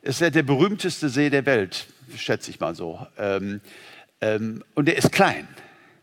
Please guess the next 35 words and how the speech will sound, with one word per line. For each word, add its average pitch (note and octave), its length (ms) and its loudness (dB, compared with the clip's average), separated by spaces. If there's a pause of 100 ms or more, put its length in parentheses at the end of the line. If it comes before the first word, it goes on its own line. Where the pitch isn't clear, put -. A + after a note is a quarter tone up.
(380)
Also, A2+ 300 4
ne, A#2+ 80 0
man B2 160 2
denkt C3 160 -2
immer, G#2 120 -2
See B2+ 260 -2
Genezareth, A2+ 880 -4 (140)
ne, A#2 220 -4 (220)
the G#2+ 80 -2
Galilean C#3 640 4
Sea C#3+ 400 -2 (420)
und, A2+ 360 -2
äh, G#2+ 120 -2
was B2+ 200 0
da A2 100 0
alles B2 320 -2
und A#2+ 180 -4
Stürme. C#3+ 580 2
Man C3 160 2
denkt D3+ 200 2
dann C3 120 -2
so, B2+ 180 2 (200)
Nordsee, C#3+ 760 0
hohe D3+ 340 4
See, D3+ 300 2
Riesensturm D3 840 0
und, C#3+ 160 0
und, C3+ 200 -2 (180)
äh, C3 240 4 (320)
das C#3 140 0 (100)
ist B2+ 220 -4
ja, B2+ 240 4 (260)
sagen C3 160 -2
wir C3+ 100 0
mal, B2+ 480 2